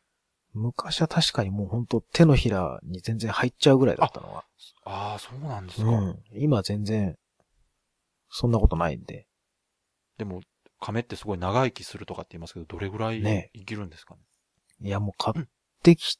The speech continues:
Speaker 1: てもう十、
Speaker 2: うん。
Speaker 1: 十年ぐらいですかね。
Speaker 2: えー、じゃあ、ろ-、鍋さんの老後まで一緒にいれるかもしれないですね。
Speaker 1: でもね、二三十年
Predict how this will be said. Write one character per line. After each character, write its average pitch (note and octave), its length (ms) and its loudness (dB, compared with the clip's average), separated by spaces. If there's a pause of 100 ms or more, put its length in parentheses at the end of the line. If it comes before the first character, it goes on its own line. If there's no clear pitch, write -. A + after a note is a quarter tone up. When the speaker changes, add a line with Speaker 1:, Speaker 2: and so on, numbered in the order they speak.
(140)
Speaker 1:
て D3+ 180 8
も B2+ 160 4
う A2 80 4
十、 A2 240 4
Speaker 2:
う A2+ 460 6
ん。 - 20 -16 (1500)
Speaker 1:
十 A2 260 2
年 A2 200 2
ぐ G#2 80 2
ら F2 60 2
い - 20 -12
で - 60 -14
す - 60 -12
か - 100 -20
ね。 - 40 -20 (1700)
Speaker 2:
え G2+ 640 -16
ー、 - 20 -18
じ A#2 100 -12
ゃ G2 40 -6
あ、 - 20 -10
ろ-、 A2+ 220 -6 (180)
鍋 C3 220 -6
さ G2+ 180 -6
ん F#2 60 -10
の F2 100 -14
老 F2+ 280 -8
後 C3 100 -6
ま C3+ 140 -2
で F2+ 100 -10
一 E2+ 80 -14
緒 - 160 -14
に F#2 180 -14
い G2 60 -16
れ A2 120 -2
る G#2+ 100 -8
か - 100 -12
も - 80 -20
し - 80 -20
れ - 60 -20
な - 60 -20
い - 20 -20
で - 40 -20
す - 160 -20
ね。 - 60 -20 (560)
Speaker 1:
で A#2 80 4
も G2 80 -2
ね、 F#2 100 -4
二 F#2+ 160 -6
三 D#3 320 4
十 F#3+ 240 4
年 F#2+ 280 4